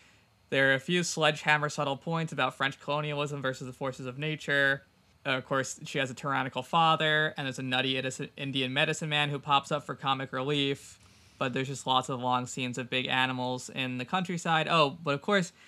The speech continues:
she discovers a psychic link to the elephant, uh, and stops it in its tracks during a rampage. Yeah, but they say it's mostly, like, you know,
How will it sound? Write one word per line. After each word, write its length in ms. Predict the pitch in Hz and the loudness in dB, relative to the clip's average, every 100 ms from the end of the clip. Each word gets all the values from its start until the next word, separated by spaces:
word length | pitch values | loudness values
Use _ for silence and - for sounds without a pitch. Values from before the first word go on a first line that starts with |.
| - | -14
she 120 | - | -6
discovers 640 | 170 170 - 185 180 180 170 156 | -2 -2 4 4 4 2 0 -4
a 60 | |
psychic 460 | - 180 180 190 - | -2 0 0 -2 -4
link 200 | 165 160 | -4 -2
to 100 | 151 | -4
the 140 | 139 | -2
elephant, 560 | 135 147 139 127 127 - _ _ _ _ - | 0 0 0 -2 -4 -6 _ _ _ _ 0
uh, 220 | 139 135 | 4 6
and 140 | 135 135 | 4 0
stops 360 | 156 147 156 | 2 4 4
it 60 | 147 | -2
in 100 | 139 | -6
its 160 | 131 | -8
tracks 480 | - - 147 143 139 | -12 -4 4 4 4
during 280 | - 143 131 | -2 -4 -2
a 60 | 123 | -2
rampage. 1120 | 127 143 143 143 - 123 123 135 131 - - _ - | 0 0 0 0 -2 -2 0 -2 -6 -14 -16 _ -8
Yeah, 300 | 123 120 120 | -4 -2 -2
but 200 | 127 131 | -2 -2
they 100 | 131 | -2
say 240 | 131 135 127 | -2 -2 -2
it's 220 | 131 - | -6 -6
mostly, 440 | 127 131 - 131 | -6 -6 -6 -6
like, 420 | 123 - - - _ | -6 -4 -6 -8 _
you 180 | - - | -12 -10
know, 320 | - - - | -8 -8 -12